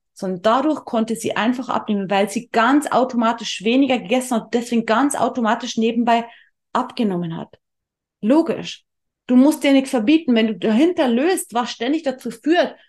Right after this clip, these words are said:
was zum Heißhunger führt oder zum Überessen führt, wenn du das auflöst, dann isst du automatisch weniger und deswegen nimmst du ab null oder fünf. So, jetzt ist mir natürlich wichtig zu sagen, das sind jetzt ihre Blockaden, ne?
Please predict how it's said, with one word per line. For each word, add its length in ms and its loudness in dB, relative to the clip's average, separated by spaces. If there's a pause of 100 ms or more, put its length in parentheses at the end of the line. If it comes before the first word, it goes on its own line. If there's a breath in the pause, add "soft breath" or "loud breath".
was 160 -6
zum 220 -8
Heißhunger 440 0
führt 180 -4
oder 120 0
zum 160 -6
Überessen 480 0
führt, 180 -2
wenn 120 -2
du 80 -4
das 320 -2
auflöst, 640 0 (260 loud breath)
dann 120 -2
isst 260 -2
du 140 -4
automatisch 720 2
weniger 380 0
und 220 -8
deswegen 420 0
nimmst 260 -2
du 60 -4
ab 240 -4
null 340 2
oder 220 0
fünf. 500 -6 (2500)
So, 440 2
jetzt 180 0
ist 80 2
mir 80 8
natürlich 260 2
wichtig 300 2
zu 100 -6
sagen, 320 4
das 120 -8
sind 180 2
jetzt 200 -8
ihre 240 2
Blockaden, 580 -6
ne? 260 2